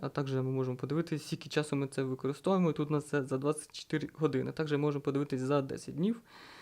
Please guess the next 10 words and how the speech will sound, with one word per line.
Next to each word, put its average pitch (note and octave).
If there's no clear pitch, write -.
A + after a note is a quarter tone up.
І G3
те, F3
скільки D#3
ми, C#3+
м, C3+
батареї D#3+
на D3+
це D3
використовуємо. C3+
Да. B2+